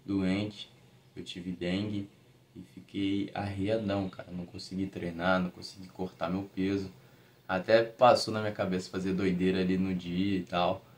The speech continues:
mas meu pai, meu treinador, né, Vitor Soldado, a gente achou melhor não lutar, né? A gente preferiu ficar de fora,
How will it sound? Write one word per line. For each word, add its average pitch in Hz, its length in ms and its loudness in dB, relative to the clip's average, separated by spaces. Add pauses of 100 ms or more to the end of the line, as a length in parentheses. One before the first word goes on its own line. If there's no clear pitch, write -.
(380)
mas 95 840 2
meu 98 200 -2
pai, 95 380 6
meu 95 120 0
treinador, 92 600 0
né, 92 180 0
Vitor 92 300 -8
Soldado, 90 640 0 (340)
a - 20 -10
gente 90 160 -4
achou 90 220 -2
melhor 95 400 2
não 98 260 -2
lutar, 92 440 0
né? 85 120 -6
A 87 60 -6
gente 87 560 -4
preferiu 92 380 -8
ficar 90 260 -4
de 87 80 -6
fora, 101 420 -2